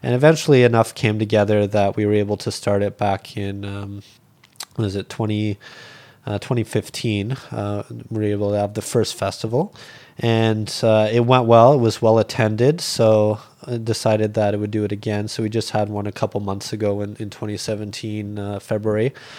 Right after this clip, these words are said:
And then we're gonna have the next one in January twenty eighteen. So it, it keeps growing, and we're finding more support.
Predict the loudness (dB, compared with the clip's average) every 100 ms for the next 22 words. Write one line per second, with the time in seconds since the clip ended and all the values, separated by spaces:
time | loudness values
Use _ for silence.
0 | -20 -20 -10 -6 -2 -2 -2 -4 0 0
1 | 0 -2 -4 -4 -6 -4 -6 -6 -6 -4
2 | -2 -2 -2 -6 -6 -6 -4 -4 -4 -4
3 | -2 -2 -2 -2 0 0 -2 0 -2 0
4 | 0 4 4 2 0 -6 -10 -10 -10 -6
5 | -4 -4 -4 -4 -4 -4 -4 2 2 2
6 | -2